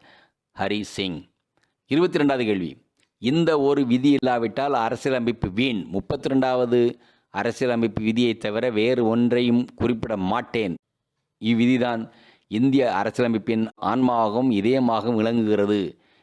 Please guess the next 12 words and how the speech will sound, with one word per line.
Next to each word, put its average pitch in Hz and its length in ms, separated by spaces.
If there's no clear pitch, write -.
என்று 113 280
கூறியவர். 107 560
ஏ, 107 160
காந்திஜி, 113 520
பி, 117 180
டாக்டர் 104 340
பி 104 140
ஆர் 104 140
அம்பேத்கர், 120 540
சி, - 180
ஜவஹர்லால் 117 440
நேரு, 107 260